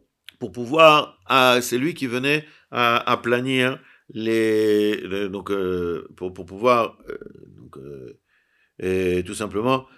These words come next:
euh, pour préparer l'endroit où ils vont siéger, où ils vont, où ils vont camper. Tandis que le Aaron, le vrai Aaron, dans lequel il y avait les, les louchot,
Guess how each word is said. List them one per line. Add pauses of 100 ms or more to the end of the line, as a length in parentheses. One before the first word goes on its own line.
(180)
euh,
pour
préparer (240)
l'endroit
où
ils
vont
siéger,
où
ils
vont,
où
ils
vont
camper. (320)
Tandis
que
le
Aaron,
le
vrai
Aaron,
dans
lequel
il
y
avait
les,
les
louchot,